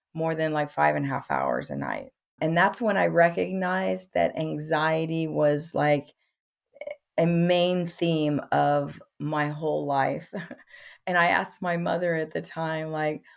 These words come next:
"I feel anxious all the time," 'cause I was going to get some help with what, what was causing this. And she's like, "Everybody feels that way." And so that's when I knew that it was, like, a family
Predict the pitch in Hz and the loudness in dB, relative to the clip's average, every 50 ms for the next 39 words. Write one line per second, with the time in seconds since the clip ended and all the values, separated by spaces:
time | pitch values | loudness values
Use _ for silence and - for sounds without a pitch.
0 | _ _ _ - - 214 220 214 220 262 269 262 - - 202 208 240 226 - 202 | _ _ _ -4 0 0 0 0 0 2 0 2 2 2 0 0 0 0 -2 -4
1 | 180 175 190 190 185 180 175 185 165 170 170 165 175 175 170 170 170 - 190 190 | -2 2 2 2 2 2 2 0 0 0 0 4 4 4 2 2 -2 0 0 2
2 | 202 208 _ - - 180 180 180 185 - - - - - - 85 82 80 - - | 2 0 _ -6 -6 0 4 4 4 4 2 -2 0 0 2 2 0 0 -2 -8
3 | _ _ - - - - - 220 190 165 - - - - 165 165 165 165 - - | _ _ -8 -8 -4 2 4 6 6 6 6 2 0 2 2 2 2 0 -8 -20
4 | _ _ _ _ - 165 165 165 - - - - 170 185 190 - 175 170 170 - | _ _ _ _ -14 -8 -2 0 0 0 0 2 2 4 4 4 2 -2 -4 -4
5 | - 180 185 180 175 165 160 151 143 147 - - - _ - - - - - - | 0 2 2 4 4 2 0 0 0 -2 -2 -4 -8 _ -20 -20 -20 -20 -20 -20
6 | - - _ _ - 196 185 180 180 180 180 180 180 180 180 185 - - - - | -20 -20 _ _ 0 2 4 4 4 4 4 2 2 -2 -2 -4 -8 -10 -8 -6
7 | - 208 202 202 202 196 190 190 185 - - - - 330 554 - - 147 147 143 | -4 -2 -2 0 4 6 6 6 6 4 2 -2 4 4 4 6 6 2 0 0
8 | - - - - - - - - - - - - - - - - 170 170 _ _ | -4 -6 -6 -6 -4 -2 -2 -2 -2 -2 -2 -4 -4 -4 -6 -8 -8 -10 _ _
9 | _ _ _ _ _ - _ _ _ - 190 190 214 214 214 - - - - 233 | _ _ _ _ _ -20 _ _ _ -4 -2 0 0 0 -2 -6 -6 -2 -2 0
10 | 208 214 214 226 - - 240 226 220 - - 185 185 190 190 196 202 202 196 196 | 2 4 4 4 2 0 0 2 2 4 4 4 2 2 2 2 2 2 2 4
11 | 196 - - 170 - - 175 175 175 175 175 175 175 175 170 - - 170 - - | 2 2 2 0 -2 -2 -2 -2 0 2 4 6 6 6 4 2 0 -2 0 0
12 | 190 180 180 208 226 226 208 202 190 185 175 170 165 160 156 151 | 0 2 2 4 2 2 4 4 4 4 4 4 2 0 -2 -4